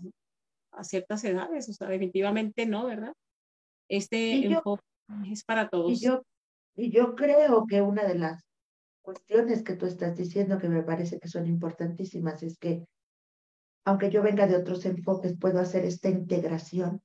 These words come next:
Speaker 2: que me va a permitir, am,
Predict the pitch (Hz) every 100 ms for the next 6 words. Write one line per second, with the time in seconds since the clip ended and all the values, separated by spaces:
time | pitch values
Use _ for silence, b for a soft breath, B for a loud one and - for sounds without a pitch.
0 | _ _ _ _ _ - 185 196 202 208
1 | 240 208 202 175 - 233 214 - _ _
2 | _ _ _ _ _ _ _ _ _ _
3 | 170 160 165 160 147